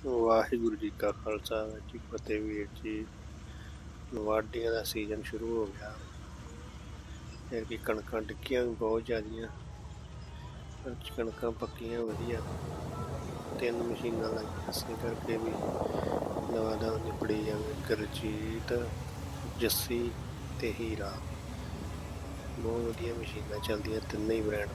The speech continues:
ਬਹੁਤ ਵਧੀਆ, ਐਡੇ ਮਾੜੇ ਬ੍ਰਾਂਡ ਨਹੀਂ ਆ। ਆਹ ਜੱਸੀ ਆਪਣੀ, ਇਹ ਵੀ ਬਹੁਤ ਟੌਪ ਦੀ ਮਸ਼ੀਨ ਆ।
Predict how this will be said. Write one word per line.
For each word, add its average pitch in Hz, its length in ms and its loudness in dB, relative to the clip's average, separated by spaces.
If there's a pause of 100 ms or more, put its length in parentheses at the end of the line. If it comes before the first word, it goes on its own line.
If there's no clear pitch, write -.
ਬਹੁਤ 107 200 6
ਵਧੀਆ, 107 360 6
ਐਡੇ 104 300 4
ਮਾੜੇ 101 260 6
ਬ੍ਰਾਂਡ 101 340 8
ਨਹੀਂ 104 240 2
ਆ। - 40 -2 (2250)
ਆਹ 110 140 8
ਜੱਸੀ 110 480 2
ਆਪਣੀ, 104 300 0 (1700)
ਇਹ 131 60 2
ਵੀ 127 100 6
ਬਹੁਤ 120 300 10 (160)
ਟੌਪ 110 280 12
ਦੀ 107 120 2
ਮਸ਼ੀਨ 107 440 0
ਆ। 92 60 -2